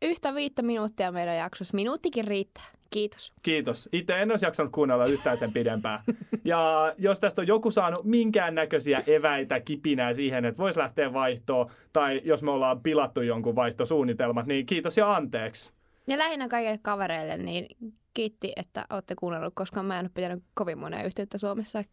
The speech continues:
Speaker 1: ja kertonut, miten menee, niin kaikki on saanut tätä kautta
Speaker 2: Kyllä,
Speaker 1: tietää.
Speaker 2: nimenomaan. Ja tota, viimeisenä tahdon sanoa vielä, että lähtekää vaihtoon.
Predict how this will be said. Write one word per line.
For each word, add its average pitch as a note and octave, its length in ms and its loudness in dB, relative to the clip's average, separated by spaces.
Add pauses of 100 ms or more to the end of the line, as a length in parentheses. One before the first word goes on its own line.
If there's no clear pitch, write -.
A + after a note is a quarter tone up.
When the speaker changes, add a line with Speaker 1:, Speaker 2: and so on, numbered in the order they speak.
Speaker 1:
ja G3+ 120 -4
kertonut, G3 380 -4
miten F#3+ 180 -4
menee, F3+ 280 -4
niin G#3 100 -6
kaikki A3+ 260 -6
on G#3 60 -4
saanut G3+ 200 -4
tätä G3+ 160 -6
kautta - 300 -10 (120)
Speaker 2:
Kyllä, E3 280 2
Speaker 1:
tietää. G3+ 220 -2
Speaker 2:
nimenomaan. D3+ 420 2 (300)
Ja E3 120 2
tota, F3 340 -2 (1400)
viimeisenä D#3 600 0
tahdon D3+ 380 2
sanoa C3+ 340 2
vielä, A2+ 340 0
että A#2 560 -4 (840)
lähtekää C#3+ 380 0
vaihtoon. A2+ 460 -6